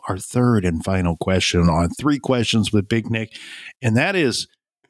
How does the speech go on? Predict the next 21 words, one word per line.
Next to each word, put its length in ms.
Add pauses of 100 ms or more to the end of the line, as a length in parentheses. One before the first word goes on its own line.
(100)
<laughs> 920
before 380
your 220
execution, 1000
what 240
is 280
your 200
last 640
meal? 640 (680)
And 320
we 100
don't 240
need 180
to 80
know 200
what 260
you 80
were 140
charged 420
with, 240
Mark, 360